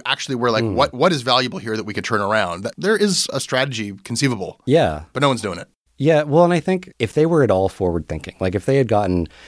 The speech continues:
Speaker 2: if they had maybe canceled the Monday edition three, four years ago, or if they had, like, if they had maybe, like, done the Maclean's and, like, "Okay, so instead of a daily, we're gonna be a news,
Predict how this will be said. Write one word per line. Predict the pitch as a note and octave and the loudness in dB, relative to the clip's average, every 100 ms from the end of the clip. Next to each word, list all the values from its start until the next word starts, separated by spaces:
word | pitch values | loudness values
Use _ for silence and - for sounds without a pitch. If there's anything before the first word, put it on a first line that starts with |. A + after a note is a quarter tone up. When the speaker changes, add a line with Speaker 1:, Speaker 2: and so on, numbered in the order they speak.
| - - | -20 -8
Speaker 2:
if | - | -2
they | D3 | 0
had | B2 C#3 B2+ | 2 2 2
maybe | G#2 F2+ | 2 0
canceled | - F#2+ F2 F2 | -2 -2 -2 -2
the | E2+ | 0
Monday | E2+ E2 E2 D#2+ | 0 0 0 -2
edition | E2 - D#2 D#2 - | -2 -4 -4 -6 -10
three, | - - G2+ F2+ | -8 0 0 0
four | G2 E2 | -2 -2
years | E2 E2+ | 0 -2
ago, | D#2 D2 D2 | -4 -8 -6
or | |
if | F#2+ | -2
they | A#2 | 0
had, | A2+ G#2+ | 0 0
like, | G2+ - - - | -2 -4 -10 -6
if | A#2 | 0
they | B2+ | 2
had | A2 A#2 | 2 2
maybe, | A#2+ A2+ A2+ | 4 4 4
like, | A2+ G#2 G2 | 4 2 0
done | F#2+ G2+ G2+ G2+ | 0 2 4 2
the | G2 F#2 | 2 2
Maclean's | F#2 F2+ A2+ C3 F2+ D#2+ | 2 0 0 2 2 -2
and, | F2+ E2+ | -2 -2
like, | E2 | -2
"Okay, | G#2+ G2+ F#2+ | -2 -2 -2
so | F2 | 0
instead | F#2+ - G2+ | -2 0 0
of | |
a | F2+ | 0
daily, | F#2 G2 F2+ | 0 2 2
we're | F2 | 2
gonna | F2+ E2+ | 0 0
be | F2 F2 | 2 2
a | F2 E2+ | 0 0
news, | F2+ F#2 F2+ | 2 2 -2